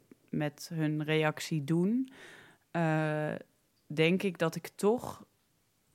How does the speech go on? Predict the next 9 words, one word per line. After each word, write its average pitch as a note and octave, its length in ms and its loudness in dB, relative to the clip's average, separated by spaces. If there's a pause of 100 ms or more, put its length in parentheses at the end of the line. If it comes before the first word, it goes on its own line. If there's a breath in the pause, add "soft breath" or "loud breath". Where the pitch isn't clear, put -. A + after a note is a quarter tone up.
(680)
heel F3 380 4
erg F3 260 2
zou E3 260 2
zoeken D#3+ 600 2
naar, D3+ 480 2 (720 soft breath)
ehm, D3+ 800 -2 (1500)
ja, F3 200 6
naar E3+ 200 4 (100)
i-, - 100 -12